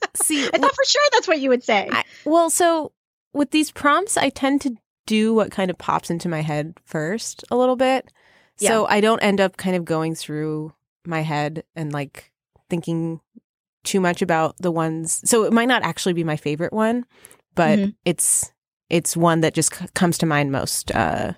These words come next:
Speaker 1: easily. But the friend prom one is, like, definitely up there for me. The one that I remembered is a more recent one, and I think it might actually be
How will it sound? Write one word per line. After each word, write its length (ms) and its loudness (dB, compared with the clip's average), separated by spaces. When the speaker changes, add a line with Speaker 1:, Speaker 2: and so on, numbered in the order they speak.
Speaker 1:
easily. 500 -2
But 100 0
the 80 0
friend 300 2
prom 280 0
one 300 -8
is, 540 2
like, 340 -2
definitely 560 0
up 180 -4
there 180 -2
for 240 -8
me. 340 -6
The 100 4
one 200 4
that 120 4
I 60 4
remembered 420 2
is 120 4
a 60 2
more 520 -2
recent 420 2
one, 300 4
and 160 4
I 60 4
think 200 -6
it 100 2
might 300 -2
actually 440 -2
be 460 -2